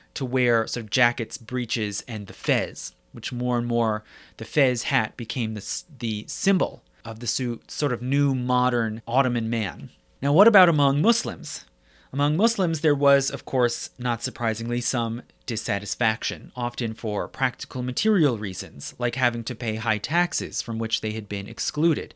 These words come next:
having religious endowments, the waqfs, taxed for the first time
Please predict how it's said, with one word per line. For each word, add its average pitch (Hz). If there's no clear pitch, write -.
having 120
religious 139
endowments, 113
the 110
waqfs, 131
taxed -
for -
the 107
first -
time 98